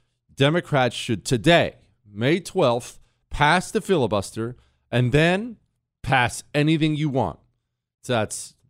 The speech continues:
May to June, July, August, September, October, November.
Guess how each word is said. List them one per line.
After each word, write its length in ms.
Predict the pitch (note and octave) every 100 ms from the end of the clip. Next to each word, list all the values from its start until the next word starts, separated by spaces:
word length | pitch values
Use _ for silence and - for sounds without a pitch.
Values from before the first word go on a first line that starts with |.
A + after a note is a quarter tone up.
| G2
May 640 | B2 E3+ D#3+ D#3+ D#3 D3+ _ _ _ _ _
to 100 | G2+
June, 720 | E2 - F#3 A3+ A3+ A3 A3+ G3+
July, 720 | A#2 G#2 E3+ F3+ F3 F#3 -
August, 480 | C3 D#3+ D#3+ E3 -
September, 600 | B2+ - E3 D#3+ D#3 D3+
October, 760 | D3 - - E3 D3 F#2 - _ _ _ _ _
November. 500 | A#2 C#3 C3+ A2 -